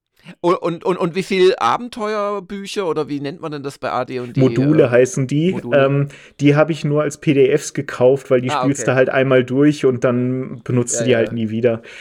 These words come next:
Speaker 2: Wenn's
Speaker 1: Ja, ja.
Speaker 2: kompliziertere Abenteuer waren wie, äh, Ruins of the Undermountain, das war ja noch so eine Box mit vier din A eins Karten von jedem Dungeon-Level, äh, dann hab
Speaker 1: Ja.
Speaker 2: ich mir auch mal die Papierversion geholt, weil da
Speaker 1: Ja,
Speaker 2: gehst
Speaker 1: ja,
Speaker 2: du halt
Speaker 1: weil's
Speaker 2: öfters
Speaker 1: einfach
Speaker 2: rein.
Speaker 1: lohnt. Ja,
Speaker 2: Ja,
Speaker 1: genau.
Speaker 2: ja.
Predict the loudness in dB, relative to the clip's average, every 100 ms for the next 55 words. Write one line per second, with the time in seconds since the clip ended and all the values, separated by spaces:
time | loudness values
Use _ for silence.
0 | -12 0 0 0 -8 -12 -2 -2 -2 -6
1 | -6 2 2 2 -2 2 0 0 0 4
2 | 4 4 2 0 0 0 0 4 4 6
3 | 4 4 4 4 2 -2 -4 0 0 2
4 | 2 2 2 2 0 -4 0 2 2 0
5 | 0 -2 2 2 0 -8 -2 -2 -2 -4
6 | 2 2 2 -2 -2 -2 -4 -4 -8 0
7 | 0 0 -2 -6 -2 -4 -2 -4 -4 0
8 | 0 0 -2 0 2 0 0 -6 -18 -16
9 | 0 2 2 2 0 2 2 2 2 -2
10 | -2 -4 0 2 2 2 2 4 2 2
11 | 0 2 2 4 4 4 2 0 0 -2
12 | -2 -4 -4 -6 -10 _ _ _ _ -6
13 | -2 -2 -6 -16 -14 -14